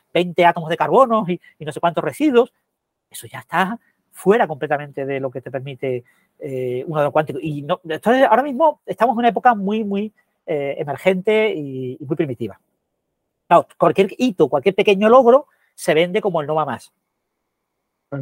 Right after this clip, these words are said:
Speaker 1: Porque
Speaker 2: sí.
Speaker 1: estamos en la frontera. Y, y esos, esos logros están en la frontera del conocimiento y se va avanzando poquito a poco.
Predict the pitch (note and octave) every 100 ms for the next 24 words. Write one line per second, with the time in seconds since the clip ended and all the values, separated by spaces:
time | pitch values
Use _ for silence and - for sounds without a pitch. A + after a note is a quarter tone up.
0 | C3 C#3+ C3 D#3+ F3+ F#3+ D#3 C3+ G3+ B2+
1 | - _ _ _ _ - B2+ B2+ B2+ C#3+
2 | C3+ D3+ F3+ D#3 F#3 G3 F#3 F#3+ F3+ -
3 | D3+ A3 A#3 F#3 F3 D#3 E3 G3 F3+ B3+
4 | C4+ _ _ _ C3+ - B2 D3+ F3+ F3
5 | F#3+ G3 F#3 E3+ E3+ D3 C#3 -